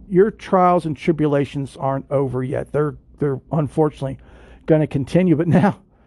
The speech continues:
bless her heart, here's, here's Teresa's now starting to levitate. You know, the divine, when she becomes enraptured with the divine, it, she starts to, to levitate and float.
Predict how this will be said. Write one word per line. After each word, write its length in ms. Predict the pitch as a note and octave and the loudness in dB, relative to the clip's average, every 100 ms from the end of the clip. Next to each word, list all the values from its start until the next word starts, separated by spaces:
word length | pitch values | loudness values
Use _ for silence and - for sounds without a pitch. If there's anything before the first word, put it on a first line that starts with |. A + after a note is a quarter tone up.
| _ _ _ | _ _ _
bless 340 | D3+ E3+ G3 - | -2 2 2 0
her 160 | D#3 | -2
heart, 380 | C3+ G3 F3+ D3 | 2 2 2 2
here's, 320 | E3+ F#3+ - | 2 2 0
here's 360 | - F3 A3 - | -2 -2 -2 -6
Teresa's 600 | - F3+ F#3+ A3+ F3+ C#3 | -6 0 0 -2 -6 -2
now 360 | D3+ E3 F#3 D#3 | 0 2 2 0
starting 480 | - - E3 D#3 | -4 0 0 0
to 100 | C#3 | 0
levitate. 600 | C#3+ D3 F#3 - B2+ - - | 2 2 0 -2 -4 -6 -8
You 100 | C#3+ | -6
know, 160 | C3+ C3+ | -4 -4
the 120 | C#3+ | -6
divine, 560 | C3+ D3 D3+ E3 E3 | -4 -2 0 0 0
when 100 | D#3 | -2
she 180 | - E3 | -4 -4
becomes 480 | D3 D3 D#3+ D3+ C#3 | -4 -4 -4 -2 -4
enraptured 720 | C3+ C3 D3 - - D3+ C3 - - - - - | -4 -4 -4 -4 -2 -2 -4 -12 -20 -20 -12 -2
with 200 | D#3 E3+ | 0 2
the 80 | |
divine, 600 | D3+ B2 E3 E3+ D3 D3 - | 0 4 4 4 0 -4 -6
it, 240 | D3+ D3+ - | -6 -6 -8
she 240 | - C#3+ | -10 -8
starts 500 | - - B2 D3 - | -8 -4 -4 -4 -6
to, 280 | - D#3 D#3 - | 2 2 2 -2
to 80 | D3+ | 0
levitate 640 | D3 F3+ G3 D#3 D#3 - | 2 0 0 0 0 -2
and 140 | C3 | -6
float. 440 | - D#3+ C4+ - | -2 0 0 -2